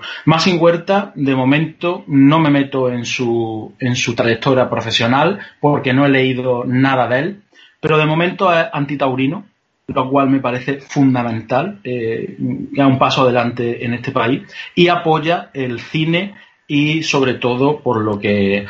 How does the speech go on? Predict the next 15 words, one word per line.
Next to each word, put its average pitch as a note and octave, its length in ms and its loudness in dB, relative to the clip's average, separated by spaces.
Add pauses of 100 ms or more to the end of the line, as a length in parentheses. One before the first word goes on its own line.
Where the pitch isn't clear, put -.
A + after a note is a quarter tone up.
(160)
a A2 300 0
él B2 80 2
le B2+ 60 4
ocupa, B2+ 500 0
la B2+ 180 2
industria A2+ 420 -4
literaria. G2 560 -4 (440)
Entonces, C3+ 500 2
mm, C3+ 180 2 (560)
tan C#3 120 2
solo E3+ 200 4
sean D3+ 340 2
por D3+ 160 2
esos C#3+ 200 -4
motivos, C#3 580 -4